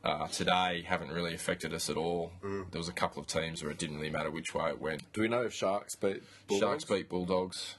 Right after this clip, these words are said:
Speaker 1: but again, it didn't really kind of
Speaker 3: 'Cause they're
Speaker 1: matter.
Speaker 3: both
Speaker 1: They're both above us, and they're both around the twenty-two, so now I think Sharks on twenty-four, and they're, you know, whatever, who cares? But yeah, it didn't really,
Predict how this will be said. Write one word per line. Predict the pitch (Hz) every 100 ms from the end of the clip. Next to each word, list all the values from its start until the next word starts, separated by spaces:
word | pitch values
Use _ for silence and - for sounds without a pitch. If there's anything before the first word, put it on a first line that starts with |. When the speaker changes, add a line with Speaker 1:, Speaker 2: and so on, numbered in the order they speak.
| -
Speaker 1:
but | 117
again, | 113 113
it | 110
didn't | 113 110
really | 101 104 104 98 95
kind | 90 - 95
of | 87
Speaker 3:
'Cause |
they're | 92 92
Speaker 1:
matter. | 90 87 87 90 87 92
Speaker 3:
both | -
Speaker 1:
They're | 98
both | 90 95 92 -
above | 80 85 85
us, | 87 85 -
and | 78
they're | 80
both | 80 82 85 -
around | - 87 82 80
the | 76
twenty-two, | - 90 85 - 85
so | 85 85
now | 82 82 78
I |
think | 78 76
Sharks | - 78 -
on | 76
twenty-four, | - 82 80 78 82
and | 80
they're, | 76 - 71
you | 64
know, | -
whatever, | 82 76 76
who | 82 78
cares? | 80 78 -
But | - - - - - - - - - - - - - - - -
yeah, | 104 98
it | 90
didn't | 92 82
really, | 85 85 85